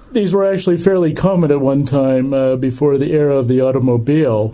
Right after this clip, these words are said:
when the horse was far more commonly used for transportation. Uh, you would have hardware stores in town or livery stables that would make harness and tack and saddles, and these would be used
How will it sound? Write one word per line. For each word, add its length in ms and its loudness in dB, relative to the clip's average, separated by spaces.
when 180 -2
the 100 -2
horse 380 -4
was 180 -6
far 240 -2
more 520 0
commonly 520 0
used 360 0
for 140 -6
transportation. 1000 -2
Uh, 360 0
you 120 0
would 120 2
have 220 0
hardware 420 2
stores 420 0
in 100 0
town 360 0
or 100 2
livery 320 2
stables 640 -2
that 180 -4
would 240 -2
make 300 -4
harness 640 -4
and 160 0
tack 380 -2
and 100 -2
saddles, 640 -2
and 440 0
these 280 0
would 240 0
be 100 4
used 880 0